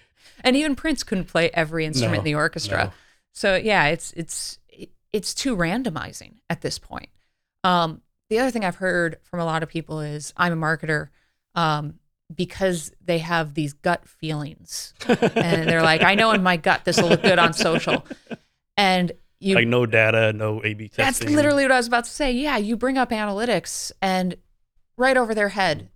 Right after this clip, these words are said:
Speaker 1: they, they're suddenly surprised. They have never heard of analytics before. They don't even understand it. But you are not a marketer unless you live in data.
Speaker 2: Yeah.
Speaker 1: That's how I feel.
Speaker 2: H R the same way. People in H R says, "I don't do numbers, I'm H R." H R is nothing but numbers and
Speaker 1: Right.
Speaker 2: analytics. Like, what are you,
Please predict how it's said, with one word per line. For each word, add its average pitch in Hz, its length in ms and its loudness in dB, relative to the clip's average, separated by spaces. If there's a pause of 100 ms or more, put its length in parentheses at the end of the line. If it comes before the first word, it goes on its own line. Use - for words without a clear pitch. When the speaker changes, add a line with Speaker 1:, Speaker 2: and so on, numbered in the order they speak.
Speaker 1:
they, 190 440 2
they're 185 260 2
suddenly 208 380 -2
surprised. 180 640 0
They 156 220 2
have 151 200 -8
never 175 180 0
heard 233 220 2
of 185 60 -4
analytics 160 560 -4
before. - 440 -4
They 156 100 -2
don't 165 160 -2
even 180 340 -4
understand 202 600 0
it. - 240 -4 (120)
But - 160 0 (460)
you 233 160 4
are 226 120 4
not 185 220 2
a 180 40 2
marketer 190 520 0 (360)
unless 165 380 0
you 170 120 -6
live 160 280 0
in 151 140 -2
data. - 360 -4 (200)
Speaker 2:
Yeah. - 80 2
Speaker 1:
That's 156 100 0
how - 120 -4
I 65 100 -4
feel. - 300 -14 (100)
Speaker 2:
H 156 180 0
R 170 80 2
the 127 80 0
same 117 220 -2
way. 110 100 0
People 131 220 -6
in 113 80 -2
H 113 100 -4
R 120 60 0
says, 113 180 -8
"I 113 80 2
don't 127 140 0
do 120 80 0
numbers, 107 360 -4
I'm 110 120 -12
H 107 160 -10
R." 98 200 -12 (340)
H 147 220 -2
R 165 80 0
is 139 80 0
nothing 143 220 0
but 135 160 -4
numbers 107 360 -4
and 104 120 -12
Speaker 1:
Right. 180 260 2
Speaker 2:
analytics. - 160 -16
Like, 110 160 -4
what 131 100 -2
are 160 40 -8
you, 156 100 -12